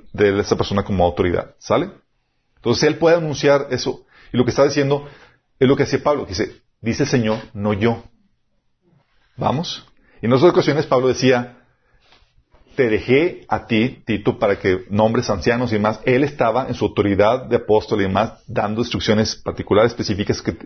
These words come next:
concernientes a su ministerio. ¿Vamos? Y tenía autoridad para hacerlo. Y ahí Pablo decía, "Sí, yo lo hice.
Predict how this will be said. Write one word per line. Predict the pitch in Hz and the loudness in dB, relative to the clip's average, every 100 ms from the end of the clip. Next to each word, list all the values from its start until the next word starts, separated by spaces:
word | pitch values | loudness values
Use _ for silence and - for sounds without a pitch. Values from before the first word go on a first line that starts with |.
| - | -14
concernientes | - 101 98 101 95 95 | -4 0 2 0 0 -2
a | |
su | - 92 | -4 -6
ministerio. | 87 - 87 69 _ _ _ _ - | -6 -6 -6 -8 _ _ _ _ -4
¿Vamos? | 131 - - _ _ _ _ _ _ _ | -4 -4 -12 _ _ _ _ _ _ _
Y | 127 | -4
tenía | 123 107 | 0 2
autoridad | 101 98 | 2 0
para | 98 | 0
hacerlo. | 92 95 - _ _ _ | -2 -6 -10 _ _ _
Y | 117 | 2
ahí | 113 | 2
Pablo | 110 117 | 2 0
decía, | 104 113 | 0 -2
"Sí, | - 117 101 101 | -2 -4 -4 -4
yo | 101 | -2
lo | 95 | 0
hice. | 107 - | 0 -2